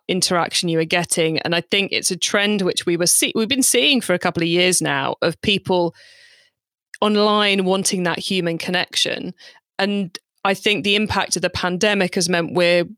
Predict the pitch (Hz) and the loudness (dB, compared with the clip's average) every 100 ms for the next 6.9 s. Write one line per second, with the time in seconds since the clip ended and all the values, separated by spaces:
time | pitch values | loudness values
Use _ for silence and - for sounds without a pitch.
0 | _ _ 180 170 - 214 196 185 170 175 | _ _ -4 -2 0 0 2 0 0 0
1 | 170 - - 170 160 160 - 170 165 202 | 0 0 0 0 0 -2 -2 -4 -4 -4
2 | - 190 175 196 202 208 202 208 208 202 | -2 0 0 2 4 4 2 0 0 0
3 | 185 - 247 214 170 165 175 196 190 - | -2 -2 -2 0 0 0 0 0 0 0
4 | 170 165 - - - - _ - 208 196 | 0 -2 -8 -12 -6 -6 _ -4 0 2
5 | 185 - 180 170 - 175 170 - - 160 | 2 0 0 -2 -2 -4 -4 -2 -2 0
6 | 156 175 - 208 180 - 170 160 151 | -2 -2 -2 -2 0 0 0 0 0